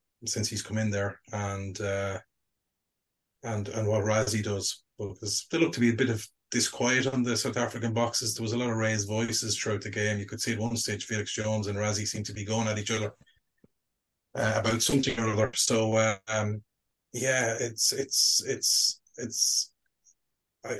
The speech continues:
I forget about, I'm, I'm not, I'm not even sure if anyone's a Star Trek fan. It was the, co-, the, the, the unwinnable <laughs> situation where we don't want, uh, we don't want either to win. Uh, as an Irish fan, I couldn't really care less who wins. I'm just looking for a good final,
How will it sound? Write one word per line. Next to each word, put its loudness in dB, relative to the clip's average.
I 0
forget 0
about, -2
I'm, -2
I'm -4
not, 0
I'm 0
not 4
even 4
sure 0
if 2
anyone's 2
a 0
Star 2
Trek -2
fan. -2
It -2
was -2
the, -4
co-, -4
the, -12
the, 0
the -4
unwinnable 4
<laughs> 2
situation 4
where 2
we 4
don't 6
want, 4
uh, 2
we 0
don't 6
want 4
either 2
to 0
win. 0
Uh, -2
as 0
an 0
Irish 4
fan, -2
I 0
couldn't -4
really -2
care 2
less 2
who -2
wins. 0
I'm 0
just 2
looking 2
for 0
a 2
good -2
final, 0